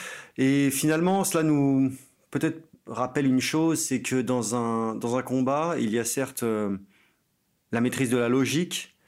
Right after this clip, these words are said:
la croyance en une légende personnelle, grégaire, commune, et puis il y a aussi le récit final. Pouvoir produire son propre récit,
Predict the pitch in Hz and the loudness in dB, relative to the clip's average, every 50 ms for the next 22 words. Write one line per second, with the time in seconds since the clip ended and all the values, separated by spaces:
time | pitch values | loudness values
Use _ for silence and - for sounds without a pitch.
0 | _ _ _ _ - 104 104 104 104 101 98 - - - 127 123 127 131 135 135 | _ _ _ _ -6 -4 -2 -2 -2 -4 -4 -6 -4 -2 0 2 2 2 2 2
1 | 143 147 143 - - 117 113 113 117 117 117 113 117 127 147 151 147 147 156 160 | 2 0 -2 -2 -2 0 0 2 2 2 2 2 2 2 2 2 2 2 0 2
2 | 165 170 165 139 117 - 143 135 - - 147 135 139 147 160 170 151 117 - 147 | 2 0 0 -2 -2 -2 -2 -2 0 0 0 2 2 2 0 0 0 0 0 0
3 | 151 139 135 151 156 160 160 - - - 165 151 151 160 175 185 202 202 190 196 | 0 2 2 2 2 2 -2 -2 0 0 2 2 4 2 4 2 2 0 -2 -6
4 | - - - - - - - - - - 135 135 - 196 214 208 208 196 190 - | -14 -18 -20 -20 -20 -20 -20 -16 -6 -4 -2 0 2 2 2 4 2 2 0 0
5 | - 185 185 196 214 220 214 - - - - _ - 120 123 139 135 160 190 180 | 0 2 2 4 2 2 -2 -6 -16 -20 -20 _ -2 2 2 2 4 2 2 0
6 | 185 - - 156 151 - - - - _ - - - - 151 139 135 127 123 117 | 0 -2 -2 -2 -2 -4 -6 -10 -16 _ -10 -6 0 2 2 2 2 2 0 -2
7 | 110 98 - - - - - - - - _ _ - - 151 139 143 180 185 - | -2 -4 -8 -14 -20 -20 -20 -20 -20 -20 _ _ -6 -4 -2 0 2 2 0 0
8 | 185 - - 208 208 160 165 185 208 190 - - 165 151 - 175 175 - - 147 | -2 0 2 2 2 2 2 2 2 2 2 0 0 0 2 0 0 2 2 0
9 | 127 139 143 135 - - - 151 165 180 - | 2 2 0 0 0 -2 -2 -2 -2 -4 -6